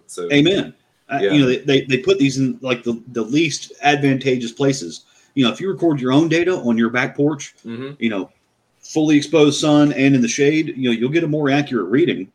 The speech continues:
Speaker 2: And I mean, it's, it's been hot, it's been humid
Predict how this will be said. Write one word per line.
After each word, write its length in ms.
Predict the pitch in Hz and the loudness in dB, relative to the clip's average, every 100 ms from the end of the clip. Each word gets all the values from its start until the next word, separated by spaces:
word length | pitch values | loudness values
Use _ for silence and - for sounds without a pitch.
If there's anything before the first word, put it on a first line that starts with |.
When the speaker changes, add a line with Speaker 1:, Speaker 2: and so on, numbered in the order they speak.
| - | -6
Speaker 2:
And 280 | 117 113 - | -2 -2 -2
I 80 | 127 | -6
mean, 160 | 101 98 | -6 -6
it's, 320 | 135 - - | -6 -6 -8
it's 180 | - 143 | -6 -6
been 220 | - - | -2 -4
hot, 420 | 160 143 175 117 - | -2 -2 -2 -4 -4
it's 160 | 135 - | -6 -2
been 200 | 151 135 | -2 0
humid 460 | 117 170 104 - | 2 2 0 -4